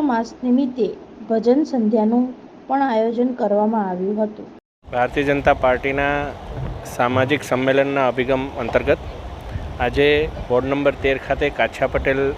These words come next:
Speaker 2: સમાજનું સંમેલન બોલાવવામાં આવ્યું. ખૂબ મોટી સંખ્યામાં કાછિયા પટેલ સમાજના આગેવાનો, અગ્રણીઓ, વડીલો, ભાઈઓ, બહેનો ઉપસ્થિત રહ્યા અને એમની જે પરંપરા છે તે મુજબ શાકભાજીના હારથી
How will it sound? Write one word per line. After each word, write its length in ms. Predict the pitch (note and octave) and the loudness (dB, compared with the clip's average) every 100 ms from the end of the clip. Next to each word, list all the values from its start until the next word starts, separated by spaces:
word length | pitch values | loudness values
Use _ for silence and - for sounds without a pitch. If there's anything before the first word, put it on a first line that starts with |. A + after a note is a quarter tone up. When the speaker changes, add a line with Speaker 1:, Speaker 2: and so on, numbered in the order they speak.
| - | -8
Speaker 2:
સમાજનું 640 | - C#3 B2 A#2+ C3 C3 C3 - | -4 0 0 0 -2 -2 -4 -8
સંમેલન 520 | - A#2 A#2+ C3 C3 | -4 0 2 2 2
બોલાવવામાં 360 | B2+ B2+ C3 B2+ | 0 0 0 -4
આવ્યું. 240 | C3+ D3+ - - - - | -4 -8 -8 -12 -12 -8
ખૂબ 240 | - F3 E3 | 2 2 2
મોટી 280 | C3+ C3+ D3+ | -4 -4 -4
સંખ્યામાં 560 | C3+ C3 C#3+ C3+ G#2 - - - - - - - - | -4 -2 0 -2 -4 -8 -12 -12 -14 -12 -10 -10 -10
કાછિયા 360 | - B2+ - B2+ | 0 2 2 0
પટેલ 280 | C3+ C#3 C#3+ C#3 | 0 0 0 -4
સમાજના 540 | - B2+ B2+ B2+ B2+ | -4 -2 -2 0 0
આગેવાનો, 440 | A#2 B2 C3+ C3+ C#3 - - | 0 2 2 2 -2 -6 -6
અગ્રણીઓ, 460 | A2+ B2+ C3 C#3 B2+ | 0 2 4 4 4
વડીલો, 360 | A#2+ B2+ C3+ | 2 2 2
ભાઈઓ, 280 | B2 A#2 B2 | 2 2 2
બહેનો 280 | A#2+ A#2 B2 | 2 0 -2
ઉપસ્થિત 400 | - A2+ C#3 C3 | -4 -4 -4 -2
રહ્યા 240 | C3+ C3+ - - - - - - - - - | -2 -2 -8 -16 -18 -16 -12 -12 -12 -12 -6
અને 180 | C#3 D#3+ F3 F#3 F#3 - | 2 4 6 2 -4 -4
એમની 300 | C#3 D#3+ F3+ | 0 2 2
જે 120 | F3 | 0
પરંપરા 520 | F3 C#3 D#3 D#3 D#3 D3 | 4 4 4 6 6 4
છે 200 | - G#2 - - - | 0 -6 -8 -16 -2
તે 120 | D#3 | 0
મુજબ 340 | D#3 C3+ D3 B2+ - - - - - - - - | 2 4 4 2 -4 -12 -12 -14 -16 -16 -18 0
શાકભાજીના 680 | C#3 D3+ D#3 D#3+ E3 E3+ C#3+ | 0 4 4 4 2 0 2
હારથી 460 | C3 C#3 - C#3 | 4 2 0 -2